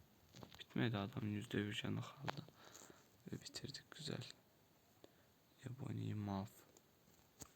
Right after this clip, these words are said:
Fazla da iyi değilmiş ya. Yavaş bir karakter ama güçlü yani. Şimdi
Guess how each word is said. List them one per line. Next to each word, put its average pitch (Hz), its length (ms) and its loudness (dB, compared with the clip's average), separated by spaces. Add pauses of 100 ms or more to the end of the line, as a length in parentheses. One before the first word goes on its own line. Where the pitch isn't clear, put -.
(880)
Fazla - 460 -4
da - 140 2
iyi 139 260 4
değilmiş 135 480 8
ya. 101 80 6
Yavaş 117 400 6
bir - 60 -4
karakter - 520 0 (120)
ama 135 160 2 (480)
güçlü 113 340 2
yani. 101 300 2 (1800)
Şimdi 107 280 2